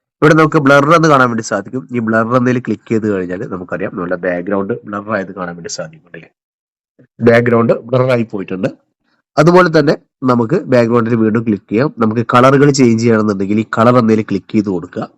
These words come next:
നമുക്ക് ഇഷ്ടപ്പെട്ട കളറുകൾ ഇവിടെ സെലക്ട് ചെയ്ത് കൊടുക്കുക. കണ്ടില്ലേ, ഓരോ കളറുകളും നമ്മൾ സെലക്ട് ചെയ്തതിനനുസരിച്ചുകൊണ്ട്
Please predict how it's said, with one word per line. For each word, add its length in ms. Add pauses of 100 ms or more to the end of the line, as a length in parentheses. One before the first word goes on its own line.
നമുക്ക് 260
ഇഷ്ടപ്പെട്ട 400 (140)
കളറുകൾ 340
ഇവിടെ 200
സെലക്ട് 280
ചെയ്ത് 180
കൊടുക്കുക. 280 (400)
കണ്ടില്ലേ, 240 (640)
ഓരോ 120 (120)
കളറുകളും 400
നമ്മൾ 240
സെലക്ട് 260
ചെയ്തതിനനുസരിച്ചുകൊണ്ട് 920